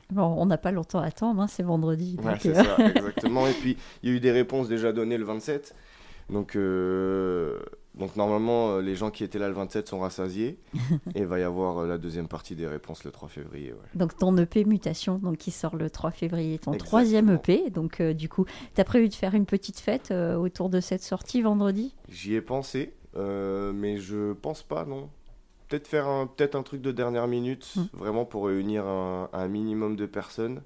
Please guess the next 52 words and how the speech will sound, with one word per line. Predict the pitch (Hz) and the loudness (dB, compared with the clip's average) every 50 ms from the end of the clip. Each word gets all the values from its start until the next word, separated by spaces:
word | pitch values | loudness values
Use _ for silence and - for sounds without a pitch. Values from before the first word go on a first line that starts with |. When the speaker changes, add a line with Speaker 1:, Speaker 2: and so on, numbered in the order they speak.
| - _ - - - - - - - - - | -18 _ -20 -20 -20 -20 -20 -20 -20 -20 -20
Speaker 2:
Parce | - - | -16 -14
que | - | -14
si | 87 - - 95 90 | -14 -12 -12 -12 -12
je | 85 | -10
le | 92 | -12
prévois | 92 - - 92 82 85 85 | -12 -10 -10 -8 -6 -6 -8
trop | - - 90 | -8 -10 -12
tôt, | 87 - 95 | -12 -10 -12
je | 104 - | -12 -12
pense | - - 85 - - | -14 -16 -16 -16 -12
que | - 82 80 76 73 73 73 76 | -10 -8 -8 -6 -8 -8 -10 -10
ça | 76 - - 82 | -12 -12 -12 -10
va | 80 80 | -10 -10
être | 82 80 - 82 | -10 -10 -12 -14
un | |
bordel. | 80 78 80 80 78 82 82 80 - - - - - - - - | -14 -12 -12 -12 -10 -10 -10 -10 -12 -16 -20 -20 -20 -12 -4 -2
Speaker 1:
<laughs> | 190 170 - 175 160 151 175 143 - - - | 0 0 0 -2 0 0 -2 -2 -4 -8 -10
Speaker 2:
Mais, | 98 101 101 101 98 | -6 -2 0 0 2
euh, | 98 98 98 95 95 95 | 2 2 2 2 2 2
non, | 98 104 117 131 | 0 0 0 0
je | 139 - | -2 -4
pense | - 170 - - | -8 -12 -8 -6
que | 151 135 | -6 -4
je | 123 127 | -2 -4
ferai | 123 - 131 123 | -4 -4 -6 -8
plus | - - 165 160 - | -8 -10 -14 -12 -8
un, | 143 127 123 120 117 117 120 | -8 -6 -6 -4 -6 -6 -6
une | - 117 120 | -4 -4 -4
release | 113 120 123 127 131 127 | -2 -2 -4 -4 -6 -6
party, | - - 123 - - - | -6 -6 -6 -6 -8 -10
une | 139 | -12
petite | 131 - - 117 - | -10 -10 -12 -12 -8
fête | - - 143 143 - | -4 -4 -4 -4 -4
pour, | - 113 107 101 104 | -8 -8 -4 -2 0
euh, | 101 98 95 95 92 92 90 92 90 87 90 90 - - - - - - - _ _ - _ _ _ _ _ _ _ _ _ _ - - - - - _ _ _ _ _ _ _ _ _ _ _ _ _ _ | 0 0 0 -2 -2 -4 -6 -8 -10 -12 -14 -18 -20 -20 -20 -20 -20 -20 -20 _ _ -20 _ _ _ _ _ _ _ _ _ _ -20 -20 -20 -20 -20 _ _ _ _ _ _ _ _ _ _ _ _ _ _
pour | - - | -16 -16
plus | - - 113 104 | -14 -14 -12 -6
tard. | - 95 90 - - - - - - - | -4 -6 -6 -6 -10 -14 -16 -14 -14 -14
Quand | - - 104 101 | -10 -8 -8 -6
j'aurai, | 95 98 95 92 98 98 98 95 | -6 -6 -6 -4 -4 -4 -4 -4
parce | - - - | -6 -8 -12
que | - - 95 | -12 -10 -8
j'ai | 95 98 | -8 -8
déjà | 90 90 101 98 | -8 -6 -6 -6
un | 98 98 | -6 -6
E | 98 | -8
P | 95 - 101 | -8 -8 -8
aussi | 101 92 95 101 | -10 -8 -10 -14
qui | 95 - 92 | -12 -10 -8
est | 87 | -8
en | 87 87 | -6 -6
attente. | 90 87 87 - 104 113 - - - | -6 -8 -8 -8 -10 -10 -10 -14 -20